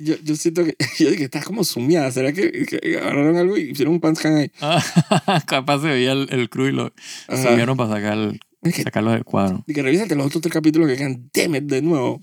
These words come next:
Speaker 2: Sí, esa, <laughs> que tan, toda esa toma la grabamos el mismo día, así que se ven en todas las tomas.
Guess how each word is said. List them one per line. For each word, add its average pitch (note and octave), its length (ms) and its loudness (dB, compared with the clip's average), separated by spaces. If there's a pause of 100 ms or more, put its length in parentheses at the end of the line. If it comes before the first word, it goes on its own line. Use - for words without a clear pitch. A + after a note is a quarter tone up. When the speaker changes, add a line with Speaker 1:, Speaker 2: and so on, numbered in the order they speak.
Speaker 2:
Sí, A2 260 0
esa, G#2+ 200 0
<laughs> C#3+ 440 0
que A#2 100 -2
tan, C#3 160 -2
toda G3 180 2
esa F#3+ 140 0
toma F3 180 -2
la E3 60 2
grabamos C#3 220 0
el D3+ 60 0
mismo D#3 260 -2
día, C3+ 240 0 (400)
así B2+ 260 -2
que C3+ 120 0
se B2 160 -2
ven B2+ 180 0
en C#3 160 0
todas D3+ 260 0
las B2 140 -2
tomas. A#2 260 -2